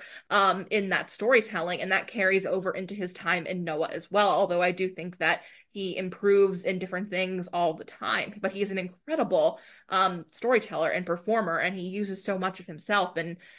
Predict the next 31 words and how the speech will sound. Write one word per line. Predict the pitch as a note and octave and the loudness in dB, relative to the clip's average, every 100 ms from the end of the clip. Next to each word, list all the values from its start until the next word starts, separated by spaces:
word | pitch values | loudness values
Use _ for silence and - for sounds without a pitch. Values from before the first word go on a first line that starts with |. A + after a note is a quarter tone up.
| _ | _
his | F#3+ | -8
personal | - G3+ G3+ G#3+ F3+ | -2 -4 -2 0 2
life | E3 - - - | 2 0 -2 -8
to, | G3+ F3+ F3 - | -2 0 0 -4
to | F#3+ | -8
craft | - F#3 G#3 - | 0 2 2 -2
these | F#3 | -8
stories | F3+ F#3+ G3+ F#3 F3+ F3+ | -2 -2 0 0 -2 -4
and | F#3 | -4
make | F3 E3+ F#3 | -4 -6 -4
you | F3 | -4
believe | E3 F#3+ E3+ A#3+ | -4 -4 -4 -6
in | C#4+ | -6
him | A3+ - | -8 -8
and, | F2 - | -10 -8
and | F3+ E3+ | -8 -6
make | F3+ E3 | -8 -6
you | F3+ F3 F3 - - - | -2 -2 -2 -14 -20 -18
see | - C#4+ | -6 -2
yourself | D4+ C#4+ C#4+ D4 C#4+ | 0 0 0 0 0
in | C4 | -2
him. | A#3+ D#3 | 0 -2
And | E3+ | -2
I | - | -2
think | G#3+ G#3+ | -2 -2
that | G#3+ - | 0 2
really | F#3+ F#3+ F#3 | 4 4 4
is | F#3 | 0
a | |
testament | F#3 F#3+ - G3 F3+ - | -4 -6 -6 -4 -4 -4
to | - F3+ F3 | 0 0 0